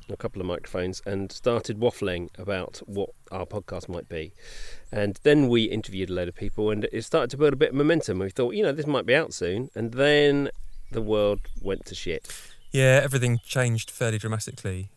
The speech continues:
Speaker 2: And I, I think, uh, losing out on hearing our podcast was probably the least of the world's worries. Um,
Speaker 1: Well, fortunately for the world, it didn't know what it was missing.
Speaker 2: Yeah, that's true. But yes, not really in a position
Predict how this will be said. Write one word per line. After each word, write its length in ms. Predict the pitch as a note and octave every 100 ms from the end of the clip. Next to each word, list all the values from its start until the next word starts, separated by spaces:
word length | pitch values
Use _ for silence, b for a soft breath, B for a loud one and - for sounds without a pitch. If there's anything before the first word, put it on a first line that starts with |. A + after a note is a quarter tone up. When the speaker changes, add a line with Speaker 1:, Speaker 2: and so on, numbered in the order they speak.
| -
Speaker 2:
And 120 | G#2+
I, 60 | G#2+ -
I 80 | -
think, 380 | G#2+ A#2 A#2 - - -
uh, 560 | G2+ G2+ G2+ G2+ G#2 G2+ - B B B B
losing 260 | C3 B2+ A2+
out 60 |
on 60 | A#2
hearing 260 | A2 A2 G#2
our 100 | G#2
podcast 600 | - G#2 - G2+ F#2+ -
was 120 | G2+
probably 600 | - G#2 G2+ G2 G2 - - -
the 140 | G#2
least 300 | G2 A2+ G#2+
of 100 | G2
the 60 | F2+
world's 360 | F#2 F2+ F2+ -
worries. 460 | F2+ F2+ F2+ - - B B B B B
Um, 100 | F#2+ F#2
Speaker 1:
Well, 180 | C3
fortunately 420 | A#2 F3+ D#3 A2 G2
for 80 |
the 100 | G#2
world, 380 | G#2 G#2+ F#2 F#2 F#2
it 100 | G2
didn't 220 | C3 A#2
know 100 | F#2+
what 80 | F#2
it 80 | -
was 80 |
missing. 340 | F#2 E2+ - F2+
Speaker 2:
Yeah, 240 | - G#2 G2+
that's 220 | - -
true. 240 | - G2 G2+
But 140 | - A#2
yes, 280 | B2+ A#2 -
not 160 | C#3+
really 200 | C3+ B2
in 40 | A2+
a 20 |
position 600 | - A2 A2+ G#2+ G#2 G2+